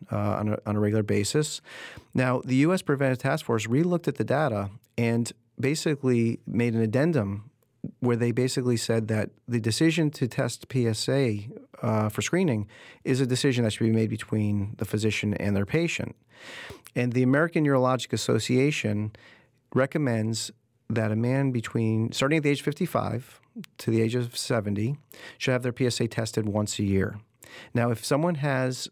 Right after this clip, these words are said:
a strong family history of prostate cancer or increased risk, so if they're African American or African Caribbean, they should consider maybe earlier P S A testing. So, uh, right now, the way things stand,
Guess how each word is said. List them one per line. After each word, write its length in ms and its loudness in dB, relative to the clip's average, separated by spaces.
a 80 -4
strong 360 -2
family 300 -2
history 320 0
of 60 2
prostate 360 -4
cancer 320 -2
or 200 2
increased 400 -2
risk, 320 0
so 80 0
if 100 -4
they're 140 0
African 340 -2
American 600 0
or 100 -2
African 320 -2
Caribbean, 640 0
they 160 0
should 540 -2
consider 300 0
maybe 340 2
earlier 380 2
P 160 0
S 120 -4
A 60 0
testing. 520 -4
So, 300 0
uh, 120 -2
right 240 2
now, 340 2
the 100 -2
way 200 2
things 260 -2
stand, 420 0